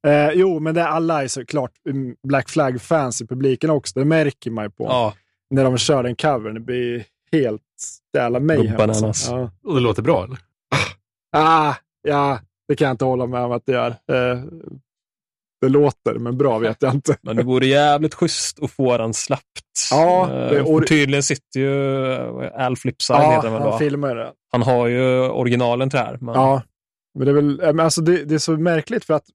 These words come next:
Speaker 1: det finns ju, jag vet inte om det finns kvar, klipp från Jerry's Kids som var förband den
Speaker 2: Ja,
Speaker 1: kvällen.
Speaker 2: just det. Ja, men det finns på YouTube, va?
Speaker 1: Ja, men typ bra, bra kvalitet. Som,
Speaker 2: Ja.
Speaker 1: sen Misfits,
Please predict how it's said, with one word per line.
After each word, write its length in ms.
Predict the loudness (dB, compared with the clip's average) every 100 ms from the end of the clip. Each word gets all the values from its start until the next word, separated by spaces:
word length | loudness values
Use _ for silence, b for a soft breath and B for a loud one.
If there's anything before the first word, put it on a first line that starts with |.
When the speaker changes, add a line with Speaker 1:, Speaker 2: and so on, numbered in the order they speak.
| _
Speaker 1:
det 120 | -10
finns 560 | -6 -2 0 0 -2 0
ju, 240 | 2 2 0
jag 120 | -2
vet 60 | -2
inte 140 | -2
om 60 | -4
det 80 |
finns 380 | -2 -4 -4 -8 -12 -4
kvar, 480 | 0 2 2 0 -6 _ -20 _ -6
klipp 220 | 0 0 -2 _ -4 -4 -2
från 260 | -2 0
Jerry's 240 | -2 -4 -2
Kids 340 | -2 -4 -4
som 120 | -2
var 80 | -2
förband 560 | 0 2 2 0 -2 -2
den 100 | 0
Speaker 2:
Ja, 60 | 4
Speaker 1:
kvällen. 160 | 4 2
Speaker 2:
just 120 | 0
det. 60 |
Ja, 260 | -2 0 0
men 100 | 0
det 80 | -2
finns 180 | -2 -2
på 60 |
YouTube, 300 | -2 0 -2
va? 80 | -4
Speaker 1:
Ja, 380 | -2 0 2 0
men 120 | -2 0
typ 140 | 0
bra, 680 | -2 0 2 2 2 0 0
bra 300 | -4 -4 -4
kvalitet. 500 | -4 -6 -4 -4 -4
Som, 160 | -4 -2
Speaker 2:
Ja. 240 | -2 -2
Speaker 1:
sen 240 | -2 -2 0
Misfits, 440 | -2 -4 -8 -12